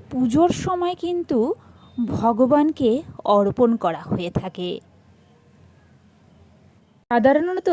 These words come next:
দেশের বিভিন্ন জায়গাতে নন্দ উৎসব পালন করা হয়। মথুরা, বৃন্দাবন, মণিপুর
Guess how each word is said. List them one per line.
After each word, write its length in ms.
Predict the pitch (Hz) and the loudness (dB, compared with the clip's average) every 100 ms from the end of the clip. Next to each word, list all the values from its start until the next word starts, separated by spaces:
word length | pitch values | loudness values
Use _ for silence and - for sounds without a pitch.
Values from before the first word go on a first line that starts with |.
| 285 | 6
দেশের 480 | 247 214 - 311 208 302 - | 6 4 2 0 0 0 -4
বিভিন্ন 400 | 226 196 311 370 415 | -4 -2 -4 -6 -6
জায়গাতে 560 | 359 220 202 226 254 226 226 | -2 0 0 -2 -2 0 0
নন্দ 340 | 269 202 214 294 | 0 0 0 0
উৎসব 400 | 311 - 233 269 - | -4 -6 -6 -4 -4
পালন 280 | 185 190 196 | -2 -2 -2
করা 300 | 202 185 190 | -2 -2 -4
হয়। 360 | - 175 170 - _ - - _ - | -8 -8 -8 -10 _ -20 -20 _ 0
মথুরা, 560 | 233 254 - 302 294 294 | 4 4 2 2 4 4
বৃন্দাবন, 720 | 247 220 214 214 233 233 233 226 226 | 2 2 2 2 2 2 2 2 2
মণিপুর 600 | 208 190 214 226 220 | 0 0 -2 -2 -2